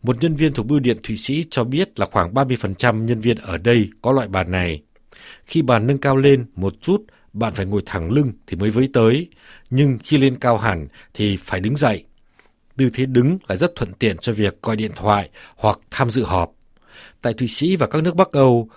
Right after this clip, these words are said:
loại bàn này đã trở thành phổ biến. Tại Mỹ, phương pháp nói trên đang được thử nghiệm trong một số công ty lớn, ví dụ như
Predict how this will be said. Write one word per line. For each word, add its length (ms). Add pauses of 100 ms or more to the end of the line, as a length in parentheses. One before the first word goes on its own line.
(160)
loại 160
bàn 240
này 240 (120)
đã 160
trở 120
thành 200
phổ 280
biến. 380 (960)
Tại 120
Mỹ, 360 (160)
phương 180
pháp 200
nói 160
trên 280
đang 120
được 180
thử 140
nghiệm 280 (140)
trong 160
một 60
số 160
công 220
ty 140
lớn, 340 (180)
ví 120
dụ 160
như 340